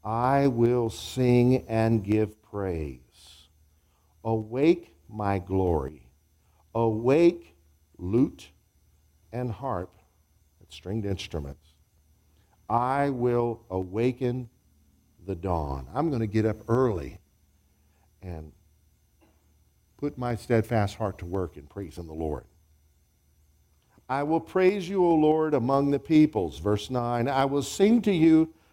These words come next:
among the nations." I'm going public. I'm going <laughs> international. I am gonna worship God. I'm gonna come out of this,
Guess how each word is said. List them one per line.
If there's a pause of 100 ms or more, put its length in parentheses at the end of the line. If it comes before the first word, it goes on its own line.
(120)
among
the
nations." (360)
I'm
going
public. (300)
I'm
going
<laughs>
international. (420)
I
am
gonna
worship
God.
I'm
gonna
come
out
of
this,